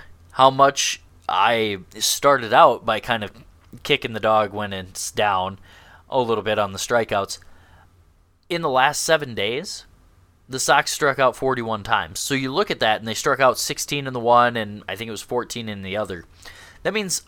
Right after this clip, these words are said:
across all those other games, the five, six other games, they only struck out eleven times. So, eh, they're doing well, which in,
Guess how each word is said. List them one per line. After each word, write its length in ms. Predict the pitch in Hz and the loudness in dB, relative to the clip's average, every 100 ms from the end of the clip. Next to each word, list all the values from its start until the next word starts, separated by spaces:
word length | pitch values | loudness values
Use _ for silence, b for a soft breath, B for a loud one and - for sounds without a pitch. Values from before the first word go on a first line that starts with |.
| - | -16
across 640 | - - - 160 185 - | -16 -12 4 4 4 -2
all 240 | 147 156 | 0 0
those 180 | 156 156 | 0 -2
other 180 | 160 156 | -2 -2
games, 420 | 131 143 165 151 | -2 -4 -6 -4
the 120 | 123 | -4
five, 920 | - - 123 123 139 139 135 131 - - _ _ _ | -4 -6 -2 0 2 0 -2 -10 -16 -20 _ _ _
six 400 | - - 151 - | -10 -6 -6 -2
other 200 | 143 139 | -2 0
games, 380 | 120 131 160 - B B B B | -2 -4 -4 -12 B B B B
they 240 | - 147 170 | -4 -2 -2
only 840 | 120 139 147 151 143 139 135 131 | 0 -2 -2 -8 -8 -8 -8 -8
struck 560 | 120 - - 143 135 - - | -6 -6 -6 0 0 0 2
out 360 | 127 127 101 - - _ _ _ _ - | 6 6 4 -6 -20 _ _ _ _ -8
eleven 360 | 107 120 110 | 2 2 2
times. 560 | 90 117 90 - - - - _ _ b b b b b | -4 -4 -4 -8 -12 -12 -16 _ _ b b b b b
So, 420 | - 139 107 - - - _ _ _ _ _ - | 2 4 4 0 -18 -20 _ _ _ _ _ -12
eh, 180 | 120 - | -10 -10
they're 280 | 131 143 143 | 2 2 2
doing 600 | 120 143 175 127 104 90 | 0 0 0 -4 -10 0
well, 320 | 131 120 92 | 4 4 2
which 340 | 107 123 - - - - - - - - _ _ _ _ | -2 -2 -4 -8 -20 -20 -20 -20 -20 -20 _ _ _ _
in, 500 | 185 185 175 160 | 0 0 -4 -10